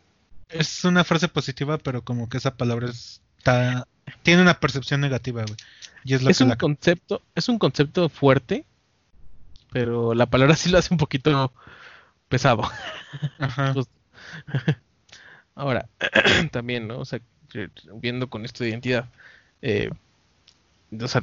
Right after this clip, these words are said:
Speaker 2: digo, regresando, regresando un poquito a-, al, al punto, em, un poquito de la definición que te dan, bueno, pero yo me recuerdo que una vez, eh, justamente la, la definición de, este, de, de identidad,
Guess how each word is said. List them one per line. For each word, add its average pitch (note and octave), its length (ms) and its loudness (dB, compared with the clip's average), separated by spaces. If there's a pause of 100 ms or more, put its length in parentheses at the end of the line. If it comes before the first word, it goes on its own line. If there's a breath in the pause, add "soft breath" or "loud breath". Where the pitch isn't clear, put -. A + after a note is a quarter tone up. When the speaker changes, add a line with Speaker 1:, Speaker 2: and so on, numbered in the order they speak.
(120)
Speaker 2:
digo, A2 140 2
regresando, - 400 -6
regresando A#2 400 -2
un A2+ 40 -4
poquito - 600 -4
a-, - 160 -8
al, G2+ 260 -4
al A#2+ 160 -8
punto, B2 480 -4 (840 loud breath)
em, G#2+ 400 4 (920 soft breath)
un C3+ 140 -4
poquito F#3 460 2
de E3+ 80 8
la A#2 100 8
definición A2+ 500 4
que B2+ 120 2
te A#2+ 160 2
dan, A#2 260 2 (140)
bueno, A#2 160 0
pero A2 140 0
yo A#2+ 100 2
me C3 60 6
recuerdo A2 320 2 (260)
que G#2+ 360 -2 (260)
una A#2+ 140 4
vez, A2 240 4
eh, A#2+ 80 0 (120)
justamente A#2 480 -4
la, - 200 -6
la - 100 2
definición A#2+ 440 2
de, B2+ 60 4
este, - 240 0
de, A2+ 320 0
de B2 120 4
identidad, A2+ 500 0